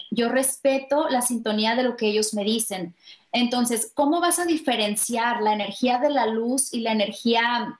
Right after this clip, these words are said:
Es que luego también no quiero que se me malinterprete, ¿no? De la energía de la oscuridad o de la noche, no, no, espero que no se me confunda. Pero la energía de la noche es una energía más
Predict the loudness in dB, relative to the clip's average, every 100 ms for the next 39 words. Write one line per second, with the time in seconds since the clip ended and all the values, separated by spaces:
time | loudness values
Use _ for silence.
0 | -6 -4 -2 0 0 0 -2 -2 0 2
1 | 2 2 0 0 -4 0 0 2 0 -2
2 | -2 -4 -4 -2 -2 -2 -2 0 0 2
3 | 0 -2 -4 -2 0 0 0 0 -2 -2
4 | 0 0 0 0 -2 -2 -2 0 2 0
5 | 2 4 4 4 2 -2 -10 -14 -14 -12
6 | -2 -2 0 0 0 0 0 0 2 2
7 | 2 0 0 0 -2 -2 -2 -2 -4 -8
8 | _ _ _ _ -12 -12 -4 -2 0 0
9 | -2 -8 -12 -2 0 2 0 2 2 2
10 | 2 2 2 0 0 -2 0 0 0 2
11 | 2 2 0 0 2 2 2 2 2